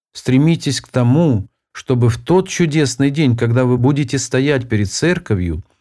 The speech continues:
и просить благословения на супружескую жизнь, в ваше сердце влился мощный поток любви,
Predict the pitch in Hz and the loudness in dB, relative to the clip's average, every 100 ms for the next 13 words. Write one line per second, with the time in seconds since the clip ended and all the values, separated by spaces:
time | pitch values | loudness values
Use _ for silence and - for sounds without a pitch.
0 | _ _ 139 - 143 139 185 156 127 127 | _ _ -6 -2 -2 -2 -2 0 2 2
1 | 127 117 131 135 160 139 120 117 120 117 | 0 0 0 2 2 2 2 2 0 -2
2 | 151 120 104 - 107 92 117 160 120 92 | 0 2 0 -2 -4 -2 -2 -2 -2 -8
3 | - _ _ _ _ _ - 90 123 147 | -12 _ _ _ _ _ -6 0 0 0
4 | 139 123 123 104 - 85 78 _ _ 101 | -4 -2 0 0 -2 -6 -8 _ _ 0
5 | 117 117 - 98 95 135 160 - 139 135 | 2 2 0 0 2 2 0 -2 -2 -2
6 | 131 127 120 113 110 98 104 101 90 | -2 -2 -2 -2 -2 0 2 2 -2